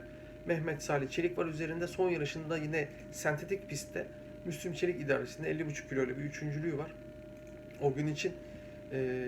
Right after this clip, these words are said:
Kral Ömer ve Arısan gibi iyi rakiplerine geçilmişti. Üçüncü kaldı. Bugün daha, e, uygun rakiplerin yanında ben ilk şansı kendisine vereceğim. Şeyh Levent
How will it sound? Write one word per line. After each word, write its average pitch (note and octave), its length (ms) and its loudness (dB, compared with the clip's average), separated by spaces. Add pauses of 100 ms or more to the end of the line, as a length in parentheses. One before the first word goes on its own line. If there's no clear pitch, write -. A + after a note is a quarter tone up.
(120)
Kral E3+ 240 8
Ömer E3 300 4
ve F3 60 6
Arısan D3 520 2
gibi B2+ 220 -2 (200)
iyi D3+ 180 4
rakiplerine C#3+ 640 2 (160)
geçilmişti. - 640 -6 (120)
Üçüncü F3 360 2
kaldı. D3 340 -2 (480)
Bugün F#3 300 4 (160)
daha, E3 320 2 (280)
e, C3 220 -2 (200)
uygun D3 320 4
rakiplerin D3 420 4
yanında C3+ 380 2
ben D3+ 120 0
ilk D#3 180 -4
şansı C3 320 0
kendisine D3 480 0
vereceğim. C#3 320 -4 (100)
Şeyh C#3+ 280 2
Levent C#3 220 0